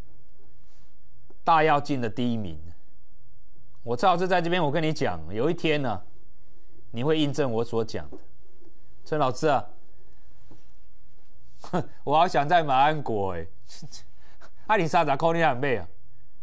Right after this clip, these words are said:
？”“陈老师，我还想，好想再买Hebe欸。”“陈老师，我好想再买新鼎。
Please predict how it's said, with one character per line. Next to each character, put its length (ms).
？”“陈 140
老 80
师， 80
我 120
还 140
想， 180
好 220
想 180
再 140
买 180
Hebe 460
欸。 160
”“陈 120
老 80
师， 80
我 120
好 120
想 200
再 120
买 160
新 280
鼎。 200